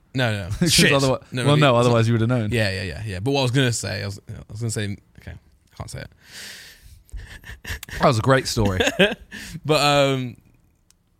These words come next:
Speaker 1: oh no, there's a really good bit in it that I was gonna tell you, but I can't now. I forgot, forgot what it was.
Speaker 2: Cool.
Speaker 1: But it was funny though. Chip, Callux, Theo.
Speaker 2: Yeah, the same as every other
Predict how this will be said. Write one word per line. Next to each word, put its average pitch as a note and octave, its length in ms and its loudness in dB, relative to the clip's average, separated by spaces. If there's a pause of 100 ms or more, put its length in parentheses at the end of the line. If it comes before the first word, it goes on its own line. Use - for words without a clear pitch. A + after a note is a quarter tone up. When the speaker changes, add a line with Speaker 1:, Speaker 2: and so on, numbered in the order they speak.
(500)
Speaker 1:
oh A#2+ 260 -6
no, A#2 140 -6
there's A2+ 180 -4
a A#2+ 120 -2
really A#2+ 180 -2
good G#2+ 240 -6
bit - 200 -8 (220)
in A#2 100 -4
it A2 60 -4
that C2 40 -10
I C#2 40 -8
was G#2 100 -8
gonna G2 120 -6
tell G#2+ 200 -4
you, G2 100 -6
but F2+ 140 -8
I G2+ 60 -8
can't F#2 280 -10
now. C2+ 180 -12
I G2+ 220 -6
forgot, F#2+ 440 -10
forgot - 160 -10
what D2 100 -8
it C2 40 -8
was. E2+ 260 -8 (120)
Speaker 2:
Cool. - 180 -2 (360)
Speaker 1:
But - 60 -4
it D#3+ 40 2
was D#3 100 -2
funny D#3+ 140 4
though. C#3 180 4
Chip, D3+ 320 -2 (240)
Callux, D3 420 -2
Theo. C#3+ 400 2 (840)
Speaker 2:
Yeah, C3 160 4
the B2 80 2
same C3+ 240 4
as A2 320 0 (100)
every A#2 320 4
other A2 240 2